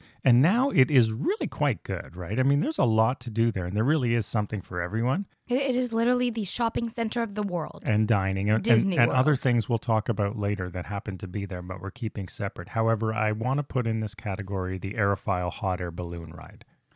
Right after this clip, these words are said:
Speaker 2: Yes.
Speaker 1: Because that, if you have not done that, that is a really fun thing to do outside the parks. You know, it goes way up. It is tethered, so you're not gonna float off like Dorothy and the Wizard of Oz. <laughs> But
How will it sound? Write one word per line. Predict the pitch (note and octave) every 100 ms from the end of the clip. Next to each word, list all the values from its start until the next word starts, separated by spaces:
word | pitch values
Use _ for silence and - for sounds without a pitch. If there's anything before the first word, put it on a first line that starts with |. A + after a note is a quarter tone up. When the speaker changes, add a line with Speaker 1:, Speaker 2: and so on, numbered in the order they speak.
| _
Speaker 2:
Yes. | G#3+ F#3+ E3+
Speaker 1:
Because | B2+ - G2+ -
that, | A#2 D3 - -
if | A#2+
you | C3+
have | B2+ C3
not | B2+ B2 A2+
done | A2+ A2+
that, | A#2 C#3+ - _ _ _ _
that | A2
is | A2+ A2+
a |
really | G2 G2 A#2 B2 B2
fun | - A2+ A2
thing | G#2+ - G2+ F#2+
to | F#2+
do | F#2+ F#2
outside | G2+ F2 - F2+ F2
the | F2
parks. | - F2+ E2+ - -
You | - G2
know, | F2+
it | F#2+
goes | - F#2+ F2
way | F#2 A#2+ A#2
up. | G2 G#2 _ _ _ _ _ A2+
It | F#2+
is | G#2 D3+
tethered, | - G#3 A2+ C3+ -
so | -
you're | F2
not | F2+ F2+
gonna | A#2+
float | - - A2 G#2+ A2
off | G#2 C3+ -
like | G2 F#2+
Dorothy | G2 F#2+ - B2
and | B2+
the |
Wizard | G#2 G#2+ A#2
of | A#2
Oz. | G2 - - - -
<laughs> | - - - _
But | A#2+ B2+ F2+